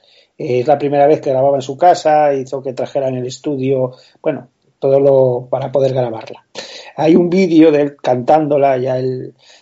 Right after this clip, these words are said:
bastante, bueno, bastante achacoso, bien envejecido y tal, cantándola, que está muy bien, que también compartiremos en, en Facebook.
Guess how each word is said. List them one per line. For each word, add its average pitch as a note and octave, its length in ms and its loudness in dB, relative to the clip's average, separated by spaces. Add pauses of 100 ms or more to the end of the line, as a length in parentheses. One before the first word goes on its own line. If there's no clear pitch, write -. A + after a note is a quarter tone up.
(120)
bastante, C#3 680 -6 (720)
bueno, F#3 260 -4
bastante C3 440 -4
achacoso, C3+ 920 0
bien C3+ 320 -10 (100)
envejecido C#3+ 540 -2
y C3+ 80 -6
tal, D#3 240 -2 (380)
cantándola, D3 480 0
que C3 80 -10
está C#3+ 160 0
muy C#3+ 160 2
bien, E3 180 4
que D#3 80 0
también B2+ 280 -2
compartiremos B2+ 840 -2
en, B2+ 280 -12 (420)
en C3 180 -6
Facebook. D#3+ 520 2